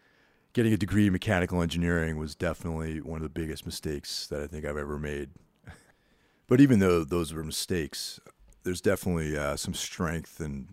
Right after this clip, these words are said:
learning that came as a result of that. Um, this girl particularly, uh, you know, put me up in Boston uh, you know, when I was, we, we were dating in college, and then,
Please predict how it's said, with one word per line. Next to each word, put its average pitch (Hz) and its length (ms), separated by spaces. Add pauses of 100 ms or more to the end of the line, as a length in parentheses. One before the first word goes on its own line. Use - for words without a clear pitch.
(180)
learning 78 440
that 73 160
came 78 300
as 71 160
a 82 40
result 78 440
of 76 80
that. 76 240 (1120)
Um, 85 200
this 87 140
girl 101 360
particularly, 82 840 (240)
uh, 71 380 (140)
you 95 120
know, 80 160
put 87 240
me 87 160
up 85 160
in 78 80
Boston 78 680 (680)
uh, 127 500
you 151 100
know, 50 240 (180)
when 71 140
I 73 100
was, - 480 (440)
we, 87 100
we 82 120
were 78 80
dating 90 340
in 73 100
college, 85 800
and 78 180
then, 76 320